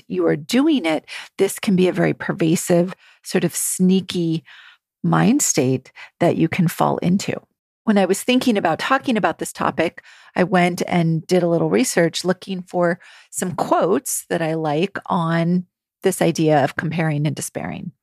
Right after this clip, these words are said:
And one of the ones I was looking for was something I remember hearing Byron Katie,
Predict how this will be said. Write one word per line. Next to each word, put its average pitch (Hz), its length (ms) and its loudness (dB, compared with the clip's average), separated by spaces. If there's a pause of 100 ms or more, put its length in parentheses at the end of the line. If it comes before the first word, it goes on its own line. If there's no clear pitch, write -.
(720)
And 170 400 2 (180)
one 202 240 2
of 214 140 2
the 196 80 2
ones 170 340 2
I 165 220 0
was 147 400 0
looking 294 300 0
for 156 360 0 (300)
was 180 140 -4
something 190 360 -2
I 170 60 2
remember 165 520 2
hearing 156 440 -2
Byron 151 320 0
Katie, 202 400 0